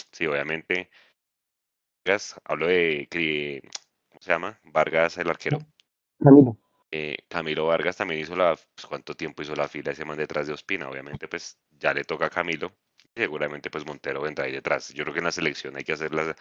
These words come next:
Speaker 1: la fila mucho más que un equipo profesional, pero, pues, bueno, quién quita que le den algunos minutos. Pero, pues, ya sabemos que el, el titular es Camilo Vargas. Carmenza Pinzón Murcia, buenas noches, familia azul.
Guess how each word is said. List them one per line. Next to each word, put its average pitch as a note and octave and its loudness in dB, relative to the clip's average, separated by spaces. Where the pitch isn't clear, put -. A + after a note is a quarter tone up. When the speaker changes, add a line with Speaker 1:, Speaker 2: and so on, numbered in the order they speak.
Speaker 1:
la D#2+ 2
fila D#2+ 2
mucho E2 -6
más D#2 -4
que - -14
un D#2+ -8
equipo D#2 -8
profesional, D#2 -6
pero, - -10
pues, D2 -6
bueno, D2+ -8
quién D2 -16
quita D#2+ -4
que E2+ -4
le F2 6
den E2 4
algunos E2 -2
minutos. D#2 -8
Pero, D#2+ -8
pues, D#2+ -4
ya D2 -6
sabemos D#2+ -4
que E2+ -4
el, E2 0
el E2 -4
titular D2 -2
es C2+ -6
Camilo D2 -4
Vargas. C#2 -6
Carmenza D2+ -2
Pinzón C#2+ -8
Murcia, F#2+ -4
buenas D#2+ -4
noches, E2 -10
familia C#2+ -6
azul. A2+ -8